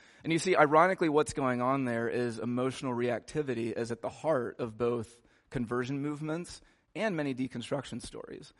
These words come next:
But Jesus doesn't tell us, he didn't tell his original followers to go out and get people to have a conversion moment, but he says,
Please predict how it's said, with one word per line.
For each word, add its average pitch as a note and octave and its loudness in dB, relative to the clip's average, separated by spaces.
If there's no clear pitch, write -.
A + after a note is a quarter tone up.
But C#3+ 2
Jesus F3 0
doesn't D3+ 4
tell F#3 4
us, B2+ 6
he D3 -2
didn't C#3+ -2
tell D3+ 2
his C#3 2
original B2+ 0
followers C3+ 0
to B2+ -6
go C3 4
out C3 6
and A#2 -4
get B2+ 0
people C3 -4
to B2 2
have A#2+ -2
a A#2 -4
conversion A2+ -6
moment, B2+ -4
but A2+ -6
he A#2 -8
says, A#2+ -4